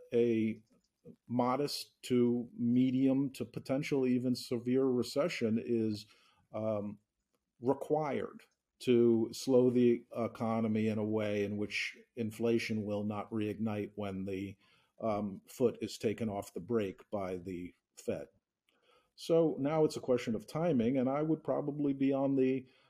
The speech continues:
um, certainly not in the next, um, six months, but, but certainly likely in twenty twenty-four,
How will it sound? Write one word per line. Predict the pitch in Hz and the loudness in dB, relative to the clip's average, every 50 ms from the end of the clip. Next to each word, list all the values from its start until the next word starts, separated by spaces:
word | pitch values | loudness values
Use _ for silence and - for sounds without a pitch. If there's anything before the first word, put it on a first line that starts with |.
| _ _ _ 113 | _ _ _ -4
um, | 113 117 117 117 117 117 - - _ | 0 0 2 2 2 0 -2 -6 _
certainly | - - 143 139 - 147 131 127 120 | -6 -2 -2 -2 0 0 0 2 2
not | 123 120 120 117 - _ _ _ _ - | 2 2 0 -2 -6 _ _ _ _ -4
in | 117 113 | 0 0
the | 117 | 2
next, | 117 117 117 113 - - - - - - _ _ _ _ _ _ _ _ - - | 2 2 0 0 -2 -8 -14 -14 -16 -20 _ _ _ _ _ _ _ _ -10 -8
um, | 104 101 107 107 | -6 -6 -6 -6
six | 113 - - 175 - - | -6 -4 -4 -4 -4 -2
months, | 127 110 101 117 131 - - - - | -2 -2 0 0 -2 -4 -8 -12 -2
but, | - 175 175 170 - - 202 240 269 269 _ _ - | 0 0 0 0 -4 -4 -4 -4 -4 -6 _ _ -6
but | 165 123 - _ - 127 123 120 | -6 -6 -6 _ -8 -8 -8 -6
certainly | - - - 156 156 156 143 135 135 135 135 135 131 - _ _ _ _ | -8 -2 0 0 0 2 0 0 2 2 2 0 -2 -4 _ _ _ _
likely | - 110 120 151 185 - - 131 113 113 120 123 | -2 0 0 0 0 0 -2 0 2 2 4 4
in | 120 120 113 | 2 2 -2
twenty | - - 123 120 123 117 | -2 -2 0 0 0 0
twenty-four, | 117 - 117 113 113 104 107 - 120 107 101 107 160 208 - | 0 0 -2 -2 -2 -2 -4 -4 -2 -2 -2 -2 -2 -6 -8